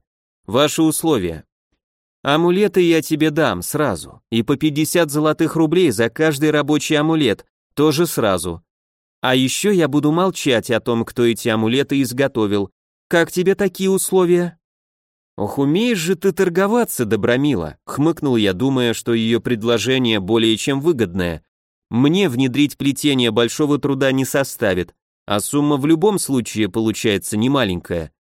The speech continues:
Да и насчет молчания я целительнице доверяю. Ей и самой будет не с руки сдавать меня боярину Михаилу. "Ну вот и отлично.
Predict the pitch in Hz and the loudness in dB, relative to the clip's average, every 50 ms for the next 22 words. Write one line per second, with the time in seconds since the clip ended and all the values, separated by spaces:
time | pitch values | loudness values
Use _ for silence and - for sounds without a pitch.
0 | _ _ _ _ _ - 90 85 135 139 139 143 147 143 - 165 143 - 156 151 | _ _ _ _ _ -10 -4 0 0 2 2 2 0 -2 -2 -2 -2 0 0 0
1 | 147 139 - - 160 156 147 131 110 98 92 90 104 135 147 131 - - 131 123 | -2 -2 -2 -2 0 0 2 2 2 0 0 0 0 0 -2 -2 -2 -2 -2 -2
2 | 123 - - 123 120 117 107 - 120 107 107 104 104 101 95 98 101 101 92 87 | -2 0 0 0 0 0 -2 -4 -6 -4 -2 0 0 0 2 2 2 2 0 -2
3 | 82 - _ _ _ _ _ _ - - 104 127 160 160 - - 151 135 - 175 | -4 -8 _ _ _ _ _ _ -10 -4 0 2 4 2 2 0 -2 -2 0 0
4 | 170 180 190 185 151 120 127 123 117 113 - - 127 120 - - 139 135 131 - | 0 2 2 0 2 2 0 2 0 0 -2 0 -2 -2 -2 -2 -4 -4 -2 -2
5 | 139 110 98 107 110 110 113 104 - 117 110 107 104 98 95 90 107 110 110 104 | -4 -2 0 0 2 2 2 0 0 -2 -2 0 0 0 0 2 2 2 2 2
6 | 101 98 95 98 101 104 101 - 135 127 117 95 82 78 76 - _ _ _ _ | 0 0 -2 -2 -2 -2 -2 -2 0 0 0 -2 -4 -8 -10 -16 _ _ _ _
7 | _ _ _ - - 151 165 180 190 180 190 202 185 196 175 170 165 - 131 123 | _ _ _ -4 -2 2 2 4 4 4 2 2 2 2 0 0 0 0 0 -2
8 | 110 - - 117 110 107 | 0 -2 -2 -2 -2 -2